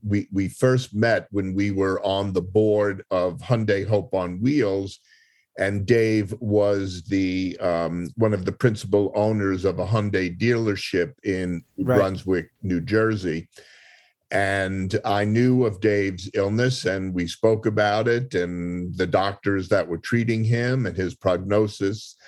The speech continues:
Speaker 1: And fortunately, he is now a more than five-year survivor of a type of leukemia, which is really, um, uh, fantastic news.
Speaker 2: Yeah.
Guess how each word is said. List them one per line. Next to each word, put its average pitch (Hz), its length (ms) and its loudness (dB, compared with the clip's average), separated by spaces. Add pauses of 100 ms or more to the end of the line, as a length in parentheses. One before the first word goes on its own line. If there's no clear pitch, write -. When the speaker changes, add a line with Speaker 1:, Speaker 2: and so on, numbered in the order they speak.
(340)
Speaker 1:
And 95 240 0
fortunately, 95 1000 0
he 107 200 2
is 92 200 -2
now 98 400 0
a 90 80 0
more 98 260 2
than 87 180 -2
five-year 90 800 0
survivor 90 880 0
of 87 300 -2
a 87 180 0
type 90 380 -2
of 85 140 -4
leukemia, 82 760 -2 (560)
which 101 240 0
is 87 160 -2
really, 95 720 0
um, 82 580 0
uh, 82 160 0
fantastic 90 960 -2 (140)
news. 98 580 0
Speaker 2:
Yeah. 123 280 0